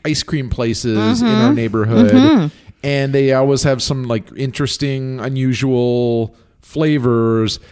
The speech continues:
Speaker 1: that I don't really feel the need to do it ourselves, even though we have the equipment to do it. But then, you know, you're, you, you do it, and then you've got, like, this container of ice cream that you have to,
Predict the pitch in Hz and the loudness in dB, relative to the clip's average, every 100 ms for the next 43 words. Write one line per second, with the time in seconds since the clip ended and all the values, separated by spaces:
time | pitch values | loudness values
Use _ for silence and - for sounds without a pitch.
0 | - 139 135 135 139 131 143 135 - 143 | -6 0 0 0 -2 -2 -2 -2 -4 -4
1 | 139 139 131 123 120 120 123 123 120 113 | 0 0 0 -4 -4 -4 -2 0 0 -2
2 | - _ _ _ _ _ 123 117 92 127 | -8 _ _ _ _ _ -6 -4 -2 0
3 | 123 113 107 - 135 127 226 269 254 226 | 2 0 -2 0 -2 -2 -4 -2 0 0
4 | 202 220 214 180 - 262 190 143 135 117 | -2 -2 -2 -2 -2 -4 -4 -4 -2 0
5 | 110 107 117 - _ _ _ _ _ _ | 0 0 -2 -6 _ _ _ _ _ _
6 | _ - - 156 170 165 165 165 151 151 | _ -16 -6 0 0 0 0 0 2 2
7 | 156 139 160 156 127 123 156 135 151 170 | 0 -2 -2 0 -2 -6 -4 -2 0 2
8 | 170 156 147 151 147 143 117 143 135 107 | 2 0 -2 -2 0 -2 0 -2 -2 -2
9 | 131 - - - 117 127 131 - - - | -4 -4 -14 -20 -8 0 0 0 -8 -10
10 | - 151 139 135 127 113 120 117 - 123 | -4 -2 -2 -2 -2 0 0 -2 -4 -4
11 | 104 101 104 101 101 - 113 95 90 90 | -4 -4 -2 0 -2 -4 -2 0 0 -2